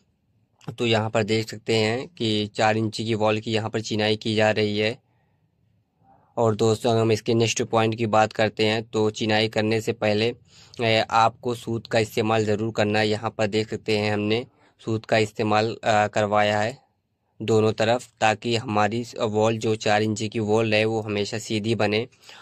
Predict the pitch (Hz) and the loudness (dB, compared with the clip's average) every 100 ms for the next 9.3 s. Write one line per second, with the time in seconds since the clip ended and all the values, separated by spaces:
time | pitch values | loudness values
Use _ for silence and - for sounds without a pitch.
0 | - - 110 107 107 113 117 - 110 104 | -12 -2 0 0 0 0 -2 0 2 4
1 | 107 - 117 104 110 107 110 110 117 117 | 0 -2 -4 -2 0 2 0 -2 -4 -2
2 | 110 - _ 113 107 104 107 107 113 113 | -2 -4 _ 0 0 2 0 0 0 0
3 | 110 107 - 110 107 107 107 110 107 107 | 0 -2 -4 -2 0 0 -2 0 -2 -2
4 | 110 104 104 120 113 110 104 - 113 113 | -2 0 -2 -2 0 0 0 -4 0 2
5 | 104 107 - 110 104 104 104 117 131 _ | 4 2 0 0 0 0 -2 -4 -8 _
6 | - - - - - 120 113 113 107 107 | -20 -20 -20 -20 -8 0 2 2 -2 -6
7 | 120 117 117 113 107 110 113 117 90 113 | -2 -2 0 -2 0 0 0 0 2 2
8 | 104 104 104 101 - - - - 110 110 | 4 4 2 -2 -16 -18 -10 -8 -4 0
9 | 110 107 107 | 2 4 2